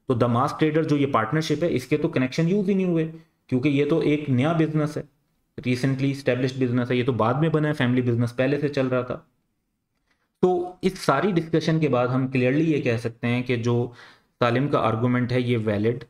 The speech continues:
नहीं है, क्योंकि नुमान और उसकी, और उसकी फैमिली जो है वो फिर इस सिचुएशन में कोई भी वेलवेट बिजनेस का जो उनके प्रॉफिट्स हैं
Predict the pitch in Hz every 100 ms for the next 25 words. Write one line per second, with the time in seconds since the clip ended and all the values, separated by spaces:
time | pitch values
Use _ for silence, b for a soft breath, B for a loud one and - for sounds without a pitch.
0 | _ - 113 110 110 110 101 - - _
1 | _ _ _ _ _ 127 117 131 123 113
2 | 113 131 147 143 - 135 127 120 120 117
3 | _ 117 113 120 117 110 120 113 117 117
4 | 117 113 107 117 113 104 113 113 127 -
5 | 127 123 127 113 113 117 117 110 107 110
6 | - 110 110 104 104 104 - 143 143 131